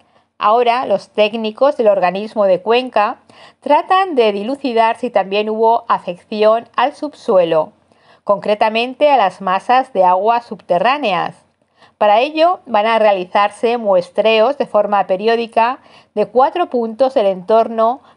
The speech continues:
para determinar el alcance del fuego. El proyecto recientemente iniciado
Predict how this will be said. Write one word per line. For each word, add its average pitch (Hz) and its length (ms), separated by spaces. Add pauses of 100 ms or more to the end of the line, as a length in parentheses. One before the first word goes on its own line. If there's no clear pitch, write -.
para 330 240
determinar 202 680
el 214 100
alcance 185 440
del 175 160
fuego. 262 540 (640)
El 196 120
proyecto 226 560
recientemente 214 720
iniciado 233 760